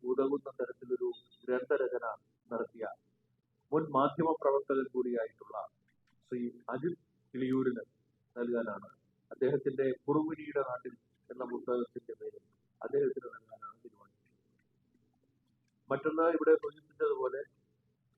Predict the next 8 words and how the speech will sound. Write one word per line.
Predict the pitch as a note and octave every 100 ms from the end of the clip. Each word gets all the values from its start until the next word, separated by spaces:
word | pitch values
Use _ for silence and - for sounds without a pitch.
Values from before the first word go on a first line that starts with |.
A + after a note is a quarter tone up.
| _ _ _ B2 D3
ആകാശവാണി | D#3+ E3 E3+ D#3 D3 C#3+ C#3
കലാകാരനും | C#3 C#3 C3+ B2 - _ _ _ _ _ A#2+
ഗായകനും | A#2+ C#3 C#3+ C#3+ D3 - -
നടനുമായിരുന്നു | B2 C3+ C#3+ C3 B2+ - - _ _ _ _ _ _ -
കാട്ടാക്കടക്കാർക്ക് | B2+ C#3+ C#3+ C#3 C#3 - C3 C3 C3
പ്രിയപ്പെട്ട | B2+ B2 - B2 A#2+ A2 - _ _ B2+
കാട്ടാക്കട | C3 C#3 C3+ B2 A#2+
പ്രേംകുമാർ. | - B2 A#2+ A2 -